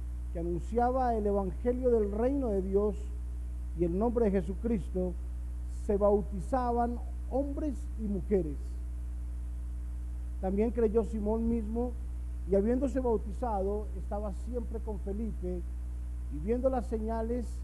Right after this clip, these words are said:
y grandes milagros que se hacían, estaban atónitos. Cuando los apóstoles que estaban en Jerusalén oyeron que Samaria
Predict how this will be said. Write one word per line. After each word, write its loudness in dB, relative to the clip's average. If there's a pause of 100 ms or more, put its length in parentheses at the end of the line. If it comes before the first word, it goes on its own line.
(540)
y -4
grandes 0
milagros 0 (320)
que -4
se -4
hacían, 0 (440)
estaban -2
atónitos. -2 (1500)
Cuando 0
los 2
apóstoles 0
que 4
estaban 0
en 0
Jerusalén 0 (460)
oyeron 2
que -2
Samaria -2